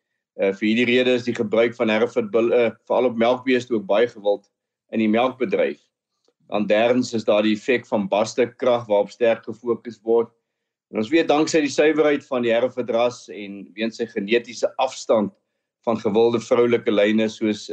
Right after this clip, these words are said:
die Zebu tipe rasse wat nou Brahmane en Borans byvoorbeeld insluit en ander inheemse rasse vanaf Afrika, is die Hereford ras, eh, groot in aanvraag ook in kruisteelprogramme. Herefords kruis veral goed met Zebu beeste en,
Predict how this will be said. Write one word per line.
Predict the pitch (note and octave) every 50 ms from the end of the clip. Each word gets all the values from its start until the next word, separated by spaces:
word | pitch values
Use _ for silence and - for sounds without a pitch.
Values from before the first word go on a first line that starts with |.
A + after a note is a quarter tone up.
| F2+ G2+
die | G2 G2
Zebu | F#2 - G2+ A2+ A2+ A#2+ A#2+ A2+
tipe | - A#2 F#2+ G2+ A#2
rasse | F#2+ F#2 F#2+ G#2 G#2 - B2+ B2 A#2
wat | G2+ F#2+ F#2+ -
nou | G#2 G2+ G2 F#2+
Brahmane | F#2 F2 - G2 F2+ F#2+ F#2+ F#2 G2 G2+ G#2 G#2+
en | G2+ G2 F#2
Borans | F2+ G2 G#2 G#2 G#2+ G#2 G#2+ G#2+ G#2+ -
byvoorbeeld | - G#2 F#2+ - - G#2 G2 G2 G2 - -
insluit | A#2 A2+ A2 - - A#2 A2 A2 G#2+ - _ _ _ _ _ _ _ _ _ _ _ -
en | G#2 G#2 -
ander | - B2+ C3+ C#3 C#3 -
inheemse | C#3 C3+ C3+ C3+ C3+ C3 B2 - C3+
rasse | A2 A2 A#2 B2 A#2+ - B2+
vanaf | - - A#2 A2 A2 G#2 -
Afrika, | A2+ A2+ A#2+ B2 - - B2 G#2 - B2 A#2 A#2 A2+ _ _ _ _ _ _ _ _ _ _ _ -
is | C#3+ D3
die | F#3 D#3
Hereford | D#3 E3+ E3+ - F3 D3+ C#3+
ras, | D3 C#3+ C#3+ C#3 - - -
eh, | - - B2+ A#2+
groot | A2+ - D3 D3+ D3
in | C#3+ C3+
aanvraag | G2+ B2 C3 C3 B2+ B2 - B2+ B2 A#2+ A#2 -
ook | C3 C3 A#2 -
in | A#2+ A2
kruisteelprogramme. | - - C3 C3 C3+ A#2+ - - A#2+ A2 F#2+ _ _ _ - G#2 G2 G2 F#2+ E2+ E2 _ _ _ _ _ _ _ _ _ _ _ _ _ _
Herefords | - G2+ G#2 A#2 B2+ B2+ - B2 A2 - -
kruis | - - B2+ B2+ B2+ A#2+ - -
veral | - A#2+ B2 B2+ A#2+
goed | - - D3 C3 - -
met | A#2+ A2+ G2+ F#2+
Zebu | F#2+ G#2 A#2 A#2 A#2 A2
beeste | F#2+ - G#2+ A2 A#2 A#2+ A#2+ - - B2
en, | A2+ G#2 G#2 -